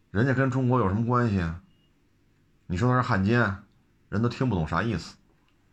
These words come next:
所以说现在电动汽车呢，我们看海外的这个舆论导向啊，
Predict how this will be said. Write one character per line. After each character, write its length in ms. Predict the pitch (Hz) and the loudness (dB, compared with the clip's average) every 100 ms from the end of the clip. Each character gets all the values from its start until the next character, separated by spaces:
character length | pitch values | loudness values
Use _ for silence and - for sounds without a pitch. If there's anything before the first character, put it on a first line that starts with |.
| _ _ _ _ _ _ _ _ _ _ _ _ _ _ _ _ _ - - _ _ _ _ _ - _ _ - _ _ _ | _ _ _ _ _ _ _ _ _ _ _ _ _ _ _ _ _ -20 -20 _ _ _ _ _ -20 _ _ -20 _ _ _
所 180 | 139 | 4
以 40 | 170 | 8
说 140 | 190 | 8
现 160 | 170 175 | 6 6
在 120 | 170 | 6
电 160 | 170 156 | 6 4
动 140 | 170 | 2
汽 160 | 156 135 | 4 4
车 180 | 160 | 4
呢， 140 | 156 107 | 4 4
我 80 | 80 | 2
们 100 | 98 | 2
看 220 | 139 110 | 2 0
海 240 | - 71 | -2 -2
外 180 | 101 127 | 2 2
的 120 | 101 | 2
这 200 | 98 92 | 0 0
个 240 | 73 64 - _ _ _ _ _ _ _ _ _ _ 95 | 0 -4 -8 _ _ _ _ _ _ _ _ _ _ -10
舆 240 | 92 113 | 2 4
论 220 | 156 127 | 6 6
导 200 | 90 65 | 4 0
向 240 | 82 123 95 | 2 2 2
啊， 300 | 73 - | -2 -6